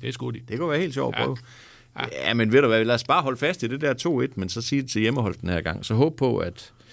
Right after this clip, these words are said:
Speaker 2: at, øh, at de får skovlen under Silkeborg for første gang i,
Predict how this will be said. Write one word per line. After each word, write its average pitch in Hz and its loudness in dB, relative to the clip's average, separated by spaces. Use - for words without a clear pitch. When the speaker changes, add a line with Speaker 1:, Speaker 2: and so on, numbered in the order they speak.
Speaker 2:
at, 98 -6
øh, 85 0
at 95 -6
de 92 -4
får 90 -2
skovlen 107 0
under 92 -2
Silkeborg 90 -4
for 90 -10
første 95 -4
gang 90 -4
i, 80 -4